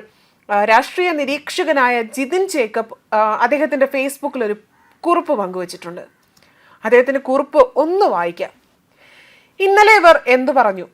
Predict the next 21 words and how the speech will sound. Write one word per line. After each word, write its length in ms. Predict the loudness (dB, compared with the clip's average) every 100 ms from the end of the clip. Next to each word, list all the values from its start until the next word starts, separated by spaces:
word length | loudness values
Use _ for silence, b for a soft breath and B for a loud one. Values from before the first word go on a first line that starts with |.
| _ _
നാളെ 400 | 2 6 8 6
എന്തു 280 | 6 2 -4 4
പറയുമെന്നല്ല, 1000 | 8 8 8 4 0 0 0 2 -2 -2 _ _ _ -12
ഇപ്പോൾ 540 | -12 _ 8 8 10
എന്തു 200 | 6 4
പറയുന്നു 540 | 6 8 6 4 -2 2
എന്നതാണ് 500 | 4 4 4 4 2
കാര്യം. 300 | -4 -6 -8 -16 _ _ _ B 6
അവരുടെ 400 | 8 8 6 6
രാഷ്ട്രീയ 500 | 8 8 6 0 0
താല്പര്യങ്ങൾക്കെല്ലാം 1400 | 4 6 4 0 -2 0 0 4 4 4 4 2 2 _ _ _ _ 2
മാറ്റിവെച്ചുകൊണ്ട് 920 | 6 6 4 -4 -4 -4 -6 -4 -2 2
രാജ്യ 360 | 2 0 0
താല്പര്യം 600 | 4 4 2 -6 -6 -8
ഉയർത്തിപ്പിടിച്ച് 800 | -2 -2 -2 -6 -4 -6 -4 -8 B B B
ലോകമെങ്ങും 760 | 4 6 6 4 -2 -2 -4 0
പോയി 240 | 2 2
ഇന്ത്യയുടെ 460 | 0 -6 -4 -2 -2
സ്വരം 380 | -4 -4 -4 -6
ഒറ്റക്കെട്ടായി 800 | -12 _ -4 0 0 2 2 0
ഉയർത്തിയപ്പോൾ 640 | -2 -4 -2 -4 -2 -8